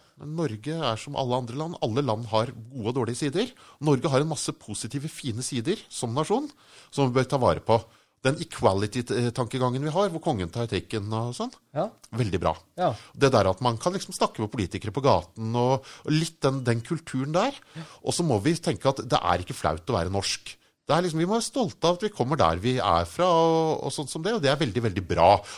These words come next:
Speaker 1: Så skal, er det ikke flaut å komme fra andre steder heller, men man må være liksom stolt av den man er, og den man, der man kommer fra.
Speaker 2: Mhm.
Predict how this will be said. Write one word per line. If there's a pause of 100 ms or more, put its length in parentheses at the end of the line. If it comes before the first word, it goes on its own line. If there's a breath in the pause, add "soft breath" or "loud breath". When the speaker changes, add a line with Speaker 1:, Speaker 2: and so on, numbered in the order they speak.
Speaker 1:
Så
skal,
er
det
ikke
flaut
å
komme
fra
andre
steder
heller,
men
man
må
være
liksom
stolt
av
den
man
er,
og
den
man, (340 loud breath)
der
man
kommer
fra. (180)
Speaker 2:
Mhm.